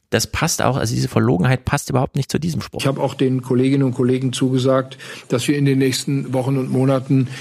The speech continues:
Speaker 2: äh, unsere Alternativen noch einmal sehr viel deutlicher herausstellen und auch noch einmal sehr viel deutlicher sagen, dass wir nicht nur dagegen sind, das ist noch keine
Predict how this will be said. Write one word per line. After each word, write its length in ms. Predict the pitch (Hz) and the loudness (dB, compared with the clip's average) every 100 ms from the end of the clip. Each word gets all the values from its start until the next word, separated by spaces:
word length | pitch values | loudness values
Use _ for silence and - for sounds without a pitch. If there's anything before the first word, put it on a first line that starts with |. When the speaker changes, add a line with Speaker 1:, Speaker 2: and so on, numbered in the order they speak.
| - - | -12 0
Speaker 2:
äh, 160 | 135 | 0
unsere 460 | 139 160 160 143 139 | 2 4 4 2 2
Alternativen 800 | 143 147 147 135 - 156 147 143 | 0 0 0 0 0 2 4 4
noch 240 | 139 - | 2 0
einmal 420 | 143 143 143 143 131 | -2 0 2 0 2
sehr 220 | 143 139 | 0 0
viel 260 | - 147 | 2 2
deutlicher 580 | 131 135 143 143 139 147 | 2 2 2 0 -2 0
herausstellen 760 | 127 139 151 156 - 135 110 117 | 0 0 0 0 0 0 0 -2
und 120 | 127 | -2
auch 120 | 123 | 0
noch 160 | 131 131 | 0 2
einmal 260 | 139 135 | 2 2
sehr 180 | 120 135 | 2 0
viel 160 | 127 131 | 0 0
deutlicher 440 | 131 135 135 131 | 0 0 0 -2
sagen, 320 | 113 135 135 | 0 0 0
dass 160 | 127 117 | -2 0
wir 80 | 123 | 2
nicht 280 | 131 123 147 | 2 0 2
nur 140 | 131 | 2
dagegen 480 | 123 117 139 151 160 | 2 2 2 4 2
sind, 340 | 147 170 165 | 4 2 0
das 140 | 135 123 | -2 -4
ist 160 | 120 | -2
noch 140 | 135 123 | -2 -2
keine 400 | 131 131 127 | 0 2 2